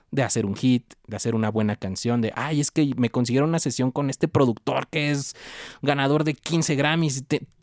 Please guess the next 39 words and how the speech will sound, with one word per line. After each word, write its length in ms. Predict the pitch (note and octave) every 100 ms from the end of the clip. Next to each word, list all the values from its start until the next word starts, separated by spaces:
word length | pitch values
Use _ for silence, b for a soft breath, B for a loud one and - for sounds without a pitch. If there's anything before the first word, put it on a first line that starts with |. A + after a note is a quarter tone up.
| _
me 260 | - C3+ A#2
tengo 240 | - D3 D3+
que 100 | E3
enfocar 520 | D#3 C#3 C#3+ D3+ D#3+
y, 280 | D#3 C3 A#2+
y 60 |
tiene 220 | A#2 C#3
que 120 | C#3 C#3+
salir 220 | C3+ C#3+
un 100 | C#3
rolón 380 | C3+ B2+ C3 C#3
de 80 |
aquí". 320 | C3 - C#3 C#3+ - _ - -
No, 580 | G#2+ G#2+ A#2+ E3+ F3 C#3+ _ _ _ - - -
o 80 | A2
sea, 300 | - C3+ C3+ - _ _ _ _
si 460 | - C3+ B2 A#2+ A#2
vas 460 | A#2 C3 E3+ E3+
ahí 460 | G3 E3 E3 F3 F#3+ b b b b -
y 80 | B2
simplemente 580 | D3 C#3+ D#3 D#3 D#3
conectas, 760 | D#3+ A#2+ A#2+ C3+ C3 - D3 -
igual 220 | B2+ C#3+
y 40 |
no 120 | C#3+ C#3
sale 220 | D3 C#3
nada, 240 | C3+ C#3
pero 200 | - C3+
no 160 | D3 D3
es 160 | C3+
un 100 | B2+
día 140 | A2+ G#2
perdido. 580 | G#2 G2+ G2+ G#2+ G2+ G#2
O 100 | -
sea, 260 | A2 A2+ A2 B B B
aprendiste, 880 | A#2+ - A2+ G#2 C3+ - - G#2+ A2
hiciste 340 | - - A2+ A#2
un 80 |
contacto, 680 | A2+ G2 G#2 A#2 - A2 G#2